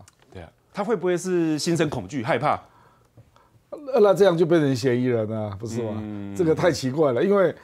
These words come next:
Speaker 2: 照理讲，他应该要出来说明才对啊。
Speaker 1: 嗯。
Speaker 2: 不，不过总之啊，最近是发生很多难以解释的事啦。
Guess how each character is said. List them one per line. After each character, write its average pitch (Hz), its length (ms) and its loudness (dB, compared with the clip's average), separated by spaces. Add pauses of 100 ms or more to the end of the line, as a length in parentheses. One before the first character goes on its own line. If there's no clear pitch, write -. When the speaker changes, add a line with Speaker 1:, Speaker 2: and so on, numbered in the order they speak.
(240)
Speaker 2:
照 233 140 4
理 202 80 6
讲， 170 180 4
他 160 140 2
应 175 80 2
该 170 120 6
要 165 180 6
出 139 140 -2
来 139 120 4
说 143 240 0
明 127 180 -2
才 107 160 -4
对 104 300 -4
啊。 98 100 -14 (120)
Speaker 1:
嗯。 107 220 -8 (100)
Speaker 2:
不， 170 160 2
不 143 140 0
过 202 60 4
总 127 220 0
之 165 180 0
啊， 147 120 4
最 175 140 0
近 170 200 -2
是 170 140 0
发 170 180 0
生 170 260 -2
很 123 220 -6
多 165 180 0
难 151 160 -2
以 170 80 -6
解 151 240 -10
释 170 220 -8
的 127 120 -4
事 151 280 -10
啦。 85 180 -16